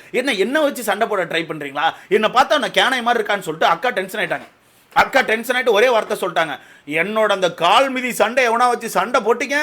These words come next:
ஆப்போசிட் டீம் கிட்ட போய் சொல்லி கொடுத்துருவேன், நீங்க எல்லாம் கண்டென்ட் பண்றீங்கன்னு" சொல்லிட்டு. அப்புறம் ஒரு பைய சங்கிலி திருட முடியாது பாத்துக்கோங்கன்னு சொல்லிட்டு திவ்யா எல்லாரையும் பிடிச்சி மிரட்டிட்டாங்க.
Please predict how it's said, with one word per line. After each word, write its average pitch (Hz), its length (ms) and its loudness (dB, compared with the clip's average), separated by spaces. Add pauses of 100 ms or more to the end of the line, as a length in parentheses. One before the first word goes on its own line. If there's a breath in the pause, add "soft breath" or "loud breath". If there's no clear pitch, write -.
ஆப்போசிட் 285 440 2
டீம் 247 160 0
கிட்ட 196 180 -4
போய் 247 100 -2
சொல்லி 226 240 0
கொடுத்துருவேன், 175 360 0
நீங்க 170 180 0
எல்லாம் 202 120 0
கண்டென்ட் 196 380 -2
பண்றீங்கன்னு" 165 260 -2
சொல்லிட்டு. 156 440 -2 (100)
அப்புறம் 208 320 2
ஒரு 240 200 4
பைய 285 200 6
சங்கிலி 247 300 -2
திருட 208 220 2
முடியாது 196 260 0
பாத்துக்கோங்கன்னு 214 540 0
சொல்லிட்டு 175 360 -2
திவ்யா 233 200 0
எல்லாரையும் 190 300 0
பிடிச்சி 180 260 -6
மிரட்டிட்டாங்க. 160 580 -2